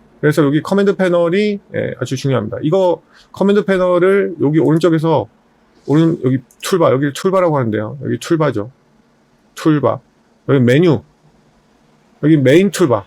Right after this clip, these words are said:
여기 메인이에요. 예, 메인 툴바라고 합니다. 그 툴바의 빈 곳에 오른 마우스를 누르면, 예, 커맨드 패널이라고 있어요. 여기. 이걸 끄면 사라집니다. 이것도 단축키로 하는데 우리 단축키는 최대한 제가 지양하기로 했죠. 이렇게 해서 커맨드 패널.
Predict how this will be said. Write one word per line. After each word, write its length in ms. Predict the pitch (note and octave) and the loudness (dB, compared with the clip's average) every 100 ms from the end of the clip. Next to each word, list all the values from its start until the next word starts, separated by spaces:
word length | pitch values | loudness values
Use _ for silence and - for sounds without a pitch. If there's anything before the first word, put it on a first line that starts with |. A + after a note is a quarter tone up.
| _ | _
여기 120 | C#3+ C#3+ | -2 0
메인이에요. 560 | A#2+ D#3 E3+ A#2+ A#2+ - _ _ _ _ A2 | 2 2 2 0 -2 -8 _ _ _ _ -10
예, 120 | G2 | -8
메인 300 | A2+ B2+ D3+ | -2 0 0
툴바라고 400 | - D3+ D3 A#2 | -2 -2 0 -2
합니다. 300 | G#2 G2 G#2 _ _ _ | -4 -6 -12 _ _ _
그 100 | E3 | -6
툴바의 340 | D#3 G3+ G3+ D#3+ | -2 0 0 0
빈 160 | E3 F3 | 0 0
곳에 180 | F#3 | 0
오른 180 | E3 C#3 | 0 2
마우스를 340 | E3 E3 D#3+ C3+ | 2 2 0 -2
누르면, 320 | B2+ E3 G3+ - _ _ - | 2 0 0 -6 _ _ -6
예, 80 | B2 | -6
커맨드 560 | - E3+ F3+ E3+ F#3 F3+ _ _ _ _ _ | -2 -2 0 0 -2 -4 _ _ _ _ _
패널이라고 480 | F3 E3+ D#3 D#3+ D3+ | 0 0 2 0 0
있어요. 340 | - A2+ G#2 - _ _ _ _ _ _ A#2 | -2 -6 -6 -14 _ _ _ _ _ _ -8
여기. 260 | G#2+ A#2 - _ _ _ _ _ _ _ _ _ _ _ _ _ D3 | -8 -8 -14 _ _ _ _ _ _ _ _ _ _ _ _ _ -2
이걸 160 | E3 | 0
끄면 320 | D#3+ F#3+ G3 | 0 0 0
사라집니다. 560 | F3+ F#3+ F3 B2 G2+ B2+ - - | 0 -2 -2 -2 -6 -8 -16 -6
이것도 200 | C#3 D#3 | -4 -2
단축키로 380 | D3 C#3+ - D#3+ | -4 -4 -2 -2
하는데 160 | C#3+ | 0
우리 140 | C3+ C#3 | -2 -2
단축키는 560 | C3 D3 D#3 D#3+ D#3+ - _ | -4 -4 -4 -2 -4 -8 _
최대한 360 | - E3 D#3+ | -6 -2 0
제가 120 | C#3 C3 | 0 -4
지양하기로 520 | - C#3 D3+ C#3+ C3 | -2 0 0 -2 -4
했죠. 240 | A2 F3+ - _ _ _ - | -4 -6 -8 _ _ _ -4
이렇게 240 | D#3+ D#3+ | -2 2
해서 260 | D#3+ E3 F3 | 0 2 -2
커맨드 360 | - G#3+ A3 G#3+ | -2 0 0 0
패널. 300 | E3 A#2 | 0 -2